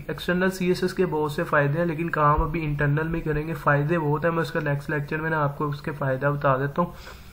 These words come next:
कि किस तरह, किस तरह हम उसकी external को यूज़ कर सकते हैं, कहाँ पे यूज़ कर सकते हैं, क्या उसके फ़ायदे हैं।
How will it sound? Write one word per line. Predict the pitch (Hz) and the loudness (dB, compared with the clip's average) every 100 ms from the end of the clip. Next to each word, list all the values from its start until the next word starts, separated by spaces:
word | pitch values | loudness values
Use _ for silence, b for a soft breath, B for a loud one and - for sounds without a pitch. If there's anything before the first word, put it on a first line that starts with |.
| B - - | B -16 -4
कि | 175 | -2
किस | 180 147 170 | 0 0 0
तरह, | 160 | -2
किस | 151 147 | -2 -2
तरह | 151 | 0
हम | 147 | 0
उसकी | 143 - 156 B B B B 160 | 0 -2 -6 B B B B -4
external | 156 - 147 156 | -4 -2 0 0
को | 147 151 | 0 0
यूज़ | 147 143 143 | 0 0 0
कर | 156 | -2
सकते | 143 151 147 | -2 -4 -4
हैं, | 156 | -4
कहाँ | 147 139 139 | -2 0 0
पे | 147 | 0
यूज़ | 143 139 - | 0 -2 -2
कर | 147 | -4
सकते | 143 143 156 | -2 -6 -4
हैं, | 151 143 | -6 -4
क्या | 151 143 | 0 2
उसके | 143 160 | 0 -2
फ़ायदे | 147 139 131 147 | -4 -2 -2 -2
हैं। | 147 | -4